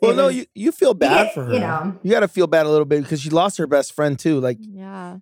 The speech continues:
Speaker 1: that, that's why, that's why the show was so great. That's why it was like a soap opera. It was like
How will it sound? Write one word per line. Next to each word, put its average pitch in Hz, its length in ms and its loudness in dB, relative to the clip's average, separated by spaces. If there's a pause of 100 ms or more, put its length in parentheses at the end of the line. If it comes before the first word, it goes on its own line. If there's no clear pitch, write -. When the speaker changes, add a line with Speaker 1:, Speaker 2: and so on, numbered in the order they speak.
Speaker 1:
that, 170 160 4
that's 202 220 2
why, 220 200 0
that's 170 260 -2
why 226 120 2
the 175 100 2
show 175 260 0
was 160 160 2
so 147 300 0
great. 120 380 -2 (480)
That's 151 240 2
why 180 220 2 (100)
it 156 100 -4
was 147 220 0
like 127 120 2
a 117 60 -8
soap 143 380 -2
opera. 110 360 -4
It 127 60 -4
was 147 220 2
like 139 280 -2